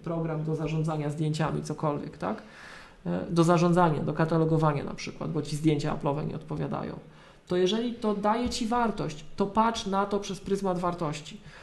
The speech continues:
To jest między innymi ten kazus, który my także pokazujemy przy okazji skryptowania. Jak na przykład z-, piszemy dla klientów skrypty za pieniądze.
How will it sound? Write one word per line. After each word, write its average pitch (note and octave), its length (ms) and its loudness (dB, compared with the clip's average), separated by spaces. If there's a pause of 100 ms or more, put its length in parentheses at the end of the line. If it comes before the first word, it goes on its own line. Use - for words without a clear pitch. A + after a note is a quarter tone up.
(120)
To F#3 60 2
jest F3+ 120 2
między A3 280 2
innymi G#3 300 4
ten G3+ 240 -2
kazus, F#3+ 420 -2
który F#3+ 360 -2
my F#3 460 -2
także F3 560 -2 (220)
pokazujemy E3 600 -2
przy - 180 -6
okazji F3 560 -4 (160)
skryptowania. F#3+ 720 2 (420)
Jak D#3 180 0
na F#3+ 100 0
przykład F#3 420 0
z-, F#3+ 480 -6
piszemy F3 400 0
dla E3+ 180 -2
klientów E3 540 -4
skrypty C4 420 0
za D3 120 2
pieniądze. D3 460 -4